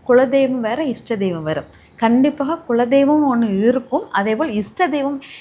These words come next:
குலதெய்வத்தை தான் வேணும்னு சொல்லிட்டு எந்த குலதெய்வமும் நம்ம கேட்டதில்லை, இஷ்ட தெய்வமும் உண்டு.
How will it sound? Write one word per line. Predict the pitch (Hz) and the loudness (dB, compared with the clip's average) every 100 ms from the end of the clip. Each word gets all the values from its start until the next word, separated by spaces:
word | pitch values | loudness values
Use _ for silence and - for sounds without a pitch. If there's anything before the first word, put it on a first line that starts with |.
| - | -2
குலதெய்வத்தை | 247 247 262 277 269 254 | 2 2 2 0 0 -2
தான் | 294 330 | -2 -4
வேணும்னு | 269 240 254 277 | -4 -4 -4 -4
சொல்லிட்டு | 269 220 269 | -6 -4 -4
எந்த | 202 226 269 | -2 -4 -6
குலதெய்வமும் | 240 233 233 233 254 | -4 -4 -4 -4 -4
நம்ம | 214 196 | -8 -8
கேட்டதில்லை, | 190 202 196 190 | -8 -6 -8 -8
இஷ்ட | 208 - 269 | -10 -4 0
தெய்வமும் | 247 233 247 | 0 0 -4
உண்டு. | 196 170 | -6 -8